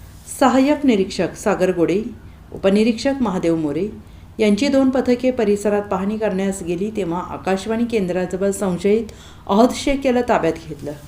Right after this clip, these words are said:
त्याची अंगझडती घेतली असता पॅन्टच्या खिशात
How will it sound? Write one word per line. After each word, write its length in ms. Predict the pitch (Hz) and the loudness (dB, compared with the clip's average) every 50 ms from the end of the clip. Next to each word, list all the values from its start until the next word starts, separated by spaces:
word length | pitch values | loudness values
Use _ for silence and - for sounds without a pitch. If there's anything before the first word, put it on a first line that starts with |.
| - - - | -18 -6 0
त्याची 220 | 208 202 202 247 | 0 0 4 4
अंगझडती 600 | 240 220 196 196 233 247 247 262 262 247 254 269 247 | 2 4 4 4 4 4 4 4 2 2 2 -2 0
घेतली 300 | 240 247 240 240 247 254 | 0 0 0 2 -2 -2
असता 420 | - - 208 208 - - 226 220 233 220 - - - - - - - - | -2 -2 -4 -6 -2 -2 -2 -2 -2 -4 -12 -18 -20 -20 -20 -14 -2 2
पॅन्टच्या 320 | 262 247 247 240 247 294 | 6 6 6 6 6 4
खिशात 400 | 277 285 269 254 262 269 262 269 | 0 2 0 0 0 0 -2 -2